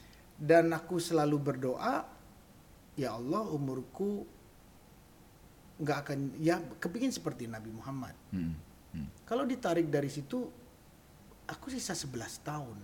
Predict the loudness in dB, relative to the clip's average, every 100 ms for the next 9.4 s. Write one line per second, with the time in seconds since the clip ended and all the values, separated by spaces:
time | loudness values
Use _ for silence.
0 | -16 -20 -20 -8 0 0 0 -10 -20 -20
1 | -20 -20 -20 -20 -20 -20 -10 -6 -4 -4
2 | -2 -2 -2 -4 -10 -8 -8 -8 -2 -2
3 | -2 -4 -8 -10 -12 -20 -20 -20 -20 -20
4 | -18 -12 -8 2 2 2 0 0 2 2
5 | 2 -4 -4 0 0 -2 -2 0 2 0
6 | -2 -6 -4 -2 2 2 2 0 -2 -2
7 | -2 -4 -4 -6 -4 -4 4 8 12 12
8 | 12 8 4 6 8 8 6 6 6 6
9 | 4 6 6 4